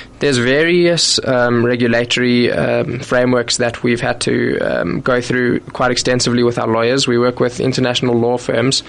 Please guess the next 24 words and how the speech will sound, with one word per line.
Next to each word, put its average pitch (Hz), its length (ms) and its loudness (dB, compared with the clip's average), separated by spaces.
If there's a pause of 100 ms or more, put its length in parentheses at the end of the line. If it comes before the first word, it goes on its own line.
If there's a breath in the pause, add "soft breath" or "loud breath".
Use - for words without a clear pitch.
(420 loud breath)
um, 123 260 0
and 123 140 -2
from 131 320 2
day 127 240 2
one, 123 500 2
it 135 160 -4
was 120 320 0 (240)
probably 131 500 0
our 120 100 0
biggest 117 360 -2
focus, - 520 -2
um, - 360 -4 (280)
probably 139 240 0
our 123 60 0
second 120 320 -2
biggest 113 220 -2
focus, 120 280 -4
number 120 220 0
one 117 220 2
being 120 160 -2
security. - 580 -2 (420 loud breath)
Um, 120 440 0
but 120 340 -2
we, 127 500 2